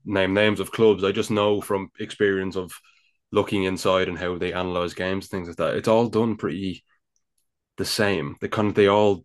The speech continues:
do it the same way, the same methods, and it's like when you go in, they say, "Okay, well, we do it this way." And I think I've spoken to analysts that work at clubs, and I can only speak from experience in Ireland. Of course, I, I'm sure every country's diff-, different, but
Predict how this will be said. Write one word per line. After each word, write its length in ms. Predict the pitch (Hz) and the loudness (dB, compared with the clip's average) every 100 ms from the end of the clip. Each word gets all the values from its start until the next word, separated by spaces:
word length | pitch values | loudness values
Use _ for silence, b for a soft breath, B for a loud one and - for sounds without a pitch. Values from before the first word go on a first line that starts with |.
| - | -4
do 160 | 101 | -4
it 80 | 92 | -4
the 80 | 98 | -6
same 340 | - 101 98 | 0 2 2
way, 260 | 92 101 101 | 2 2 0
the 80 | 98 | -4
same 280 | - 90 92 | -6 -6 -2
methods, 380 | 98 - 98 98 | -4 -4 -6 -4
and 120 | 95 | -6
it's 180 | 95 101 | -6 -2
like 220 | 98 82 | -2 -4
when 140 | 101 98 | -6 -4
you 100 | 98 | -2
go 200 | 98 101 | 0 0
in, 200 | 107 101 | 0 -2
they 120 | 98 | -6
say, 180 | 98 95 | -6 -6
"Okay, 240 | 95 98 | -6 -6
well, 180 | 95 98 | -6 -6
we 80 | 95 | -6
do 180 | 101 92 | -6 -6
it 80 | |
this 240 | - 101 - | -6 -6 -6
way." 140 | 95 | -8
And 80 | 95 | -8
I 60 | 92 | -8
think 300 | 98 98 - b b b b _ _ _ _ _ | -8 -10 -14 b b b b _ _ _ _ _
I've 160 | 110 110 | -2 -2
spoken 800 | - _ - 110 117 110 101 92 | -6 _ -2 2 2 2 -2 -2
to 220 | - 90 | -4 -2
analysts 400 | 92 90 87 - | -2 -4 -8 -6
that 160 | 92 87 | -6 -4
work 320 | 92 98 95 | -2 -2 -2
at 100 | 92 | -6
clubs, 320 | - 87 82 - | -4 -6 -6 -2
and 140 | 107 | 0
I 40 | 101 | 2
can 160 | 101 | 2
only 160 | 107 104 | 4 2
speak 260 | - 98 | 2 -4
from 140 | - 92 | -2 -8
experience 360 | - 92 87 | -4 -4 -2
in 80 | 85 | -2
Ireland. 300 | 87 87 87 | -2 -2 -4
Of 100 | 82 | -6
course, 340 | - 104 98 67 | -2 0 -2 -6
I, 280 | 60 - - - | -6 -6 -6 -10
I'm 100 | 92 | -6
sure 200 | - 90 | -2 -2
every 120 | - | -2
country's 300 | - 92 82 | -4 -4 -2
diff-, 220 | 101 95 - | -2 -2 -2
different, 360 | 104 98 95 - B B B B - | -2 0 -4 -6 B B B B 4
but 380 | 101 - - | 4 4 -2